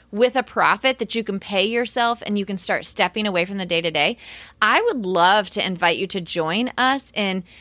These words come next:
the Wedding Pro C E O Mastermind community. It is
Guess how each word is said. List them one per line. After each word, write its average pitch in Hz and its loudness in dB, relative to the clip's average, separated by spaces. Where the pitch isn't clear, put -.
the 220 2
Wedding 196 2
Pro 202 2
C 196 -2
E 175 4
O 170 2
Mastermind 185 -4
community. 135 -10
It 226 -2
is 233 2